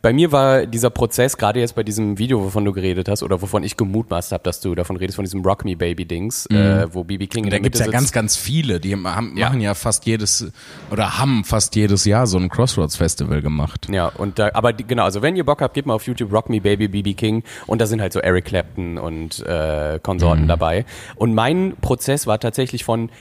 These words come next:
Speaker 1: ist das mega geil, äh, also wie ich das finde, hin zu, ach, ja, okay. So, also dieses, äh, das ist, es war cool
Speaker 2: <laughs>
Speaker 1: irgendwann und mittlerweile nervt es mich aber auch so ein bisschen.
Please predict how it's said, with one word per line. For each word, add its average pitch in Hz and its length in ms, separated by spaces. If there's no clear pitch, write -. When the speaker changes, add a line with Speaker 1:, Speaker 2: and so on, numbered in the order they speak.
Speaker 1:
ist - 220
das 107 140
mega 110 300
geil, 98 440
äh, - 80
also 98 520
wie 110 80
ich 123 80
das 107 160
finde, 135 500
hin 143 320
zu, 123 380
ach, 95 360
ja, 90 280
okay. 87 420
So, 92 220
also 135 260
dieses, 117 420
äh, 104 320
das 113 160
ist, - 180
es - 160
war 131 120
cool 160 180
Speaker 2:
<laughs> - 40
Speaker 1:
irgendwann 113 420
und 120 240
mittlerweile 131 480
nervt 117 320
es 117 120
mich 104 180
aber 95 180
auch 90 140
so 113 100
ein 92 120
bisschen. 113 340